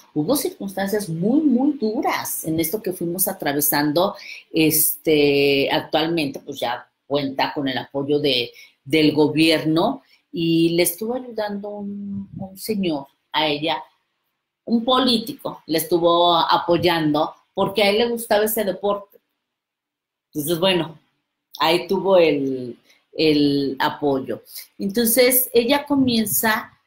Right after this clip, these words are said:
a lo, te digo, a los ocho años, luego va creciendo, obviamente, se encontraba con esas competidoras de, de miedo, y dice, "Es una época muy dura, yo a veces no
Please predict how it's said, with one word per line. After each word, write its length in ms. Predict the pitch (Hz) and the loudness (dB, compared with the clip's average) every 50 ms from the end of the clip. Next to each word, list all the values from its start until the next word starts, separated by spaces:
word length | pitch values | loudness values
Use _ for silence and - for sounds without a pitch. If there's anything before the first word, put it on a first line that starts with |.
| _ _ _ - | _ _ _ -4
a 220 | - 175 165 160 165 | -2 0 2 2 2
lo, 420 | 165 165 165 160 160 160 156 156 | 4 2 2 2 2 0 -2 -2
te 100 | - 196 | -4 -2
digo, 100 | 170 180 | 2 2
a 60 | 175 | 2
los 180 | 165 160 156 - | 2 0 -2 -6
ocho 240 | 185 180 - - 208 | -8 -8 -4 -2 -2
años, 460 | 185 190 190 185 180 185 190 - - | 0 -2 -2 -4 -6 -8 -10 -10 -6
luego 500 | 170 170 165 147 156 151 156 156 - - _ _ - | -4 -4 -2 -2 0 -2 -2 -2 -6 -10 _ _ -8
va 100 | 131 127 - | -8 -6 -6
creciendo, 500 | - 160 147 - 190 185 180 180 180 185 | -4 -6 -4 -2 0 0 2 2 2 2
obviamente, 680 | 180 185 180 175 175 175 175 175 170 170 165 - 185 | 2 4 2 2 2 2 2 0 0 -2 -2 -4 -4
se 140 | 180 - 160 | -4 -4 -4
encontraba 720 | 143 143 139 - 147 139 135 139 - - 151 156 156 160 156 | -6 -8 -8 -6 -6 -6 -6 -6 -6 -4 0 0 0 0 0
con 160 | 160 151 151 | -4 -6 -4
esas 300 | 151 151 - 151 151 - | -4 -4 -4 -4 -6 -4
competidoras 960 | - 160 151 143 139 - - 139 - - 151 143 156 151 143 143 147 147 139 131 | -4 -4 -4 -4 -4 -4 -4 -4 -2 -2 0 2 2 2 4 2 2 2 0 2
de, 360 | 143 139 135 131 123 113 127 | 2 2 2 2 0 0 -2
de 300 | 131 139 135 131 131 135 | 0 0 2 2 2 2
miedo, 580 | 139 151 156 160 165 160 147 139 160 175 202 - - - - - - - _ _ | 2 4 4 4 4 4 2 2 0 0 -2 -4 -8 -16 -18 -18 -20 -20 _ _
y 260 | - - 151 147 147 | -10 -8 -8 -8 -8
dice, 540 | 139 151 156 147 - - 165 156 151 147 - | -8 -8 -6 -6 -4 -2 0 2 2 2 0
"Es 300 | - - - - - - | -2 -6 -12 -16 -18 -14
una 160 | 160 180 208 | -12 -10 -10
época 280 | 233 - - 240 - 240 | -10 -10 -12 -14 -8 -6
muy 200 | 226 220 220 226 | -4 -2 -2 -2
dura, 500 | 220 214 185 - 170 - 254 240 220 180 | -4 -6 -8 -10 -10 -8 -6 -6 -4 -2
yo 80 | 170 185 | -2 -2
a 80 | 185 185 | -2 -2
veces 380 | 190 196 190 - 208 202 196 190 | -2 -2 -2 -2 -2 -4 -4 -6
no 440 | 185 185 185 185 196 208 202 202 | -6 -4 -2 -2 -2 -2 -4 -6